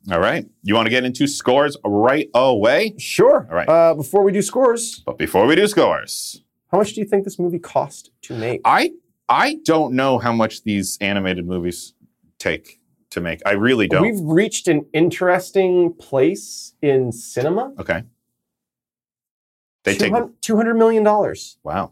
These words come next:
Speaker 2: which was the cost of, like, Justice League and Solo
Speaker 1: Yeah.
Speaker 2: and Last Jedi.
Speaker 1: Mm-hmm.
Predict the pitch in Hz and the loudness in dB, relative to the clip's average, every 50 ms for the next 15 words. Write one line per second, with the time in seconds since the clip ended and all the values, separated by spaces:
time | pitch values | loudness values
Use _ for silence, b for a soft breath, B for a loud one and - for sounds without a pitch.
0 | _ _ - 139 160 156 - - 156 160 160 160 139 143 147 156 156 151 151 151 | _ _ -2 -2 -2 -2 -2 0 2 2 2 2 0 0 0 0 0 0 0 -2
1 | 151 143 - - - - 151 160 175 170 - - - 131 156 156 151 151 151 147 | -2 -4 -6 -6 -2 0 2 2 0 -2 -6 -6 0 2 4 4 4 4 4 2
2 | 143 139 120 - - _ _ _ _ _ _ _ _ - - - - - 107 110 | 0 -4 -12 -16 -20 _ _ _ _ _ _ _ _ -2 -2 -2 -2 -4 -8 -10
3 | 123 123 120 - - - - 147 - - 156 151 147 143 143 135 127 104 123 123 | -4 0 0 0 0 0 -4 -14 -8 -4 -2 0 2 0 0 0 0 0 0 -2
4 | 127 - - - 135 131 127 135 131 127 127 131 127 127 123 117 - - 107 107 | -4 -4 -2 0 4 4 6 6 6 4 4 4 4 4 2 0 -2 -2 -4 -2
5 | 107 107 107 107 107 107 107 107 104 - - - _ _ _ _ _ _ _ _ | -2 -2 -4 -4 -4 -6 -6 -8 -10 -12 -18 -20 _ _ _ _ _ _ _ _
6 | _ _ _ _ - 127 127 123 120 120 - - 120 123 123 120 120 117 117 117 | _ _ _ _ -2 0 2 2 2 0 -4 -4 0 2 4 4 4 4 2 2
7 | 117 117 113 117 113 113 95 98 101 | 2 2 0 0 0 -2 -6 -8 -10